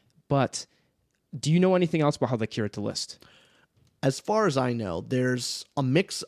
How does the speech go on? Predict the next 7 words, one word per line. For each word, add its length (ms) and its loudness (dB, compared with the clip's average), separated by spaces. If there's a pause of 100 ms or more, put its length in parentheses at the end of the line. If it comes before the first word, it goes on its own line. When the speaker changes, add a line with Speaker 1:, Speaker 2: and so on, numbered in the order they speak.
Speaker 2:
of 400 0 (140)
what 360 2
they 420 -2
have 220 -8
told 240 -2
the 60 -2
public 420 -2